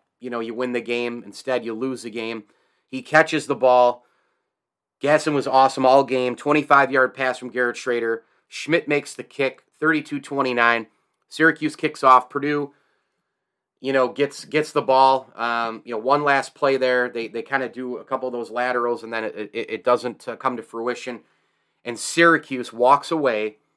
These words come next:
with just an absolute thrilling win. Um, a game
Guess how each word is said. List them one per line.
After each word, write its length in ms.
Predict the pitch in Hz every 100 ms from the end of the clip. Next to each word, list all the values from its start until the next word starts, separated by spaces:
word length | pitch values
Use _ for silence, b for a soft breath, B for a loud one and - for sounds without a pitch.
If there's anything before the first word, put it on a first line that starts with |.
| _ _ _ -
with 440 | 123 131 120 _ _ _
just 440 | - 156 151 - - -
an 180 | 127 123
absolute 760 | - 147 147 - 160 147 143 - _ _ -
thrilling 600 | 135 135 160 165 143 123
win. 380 | 127 107 101 101 _ _ _ _ _ _ _
Um, 580 | 113 120 113 113 107 104 _ _ _ _ _ _ -
a 80 | 131
game 600 | 107 143 156 156 151